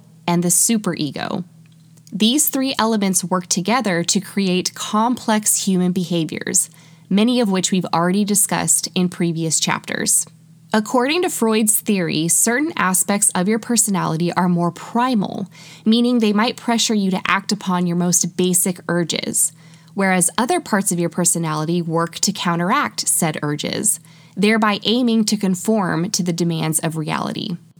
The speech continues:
Let's start with the I D. The I D is the only component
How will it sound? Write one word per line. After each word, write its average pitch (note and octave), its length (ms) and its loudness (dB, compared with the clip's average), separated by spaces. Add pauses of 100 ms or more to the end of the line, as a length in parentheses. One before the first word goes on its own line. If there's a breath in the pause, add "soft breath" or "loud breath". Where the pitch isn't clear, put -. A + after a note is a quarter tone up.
(220)
Let's B3+ 340 2
start G3+ 480 2
with G#3+ 240 2
the G3 220 0
I E3+ 180 2
D. D3+ 400 -2 (680 loud breath)
The A3 200 2
I G#3+ 160 4
D A#3+ 280 2
is A#3+ 140 0
the A3 240 0
only G#3+ 320 2
component G#3+ 760 0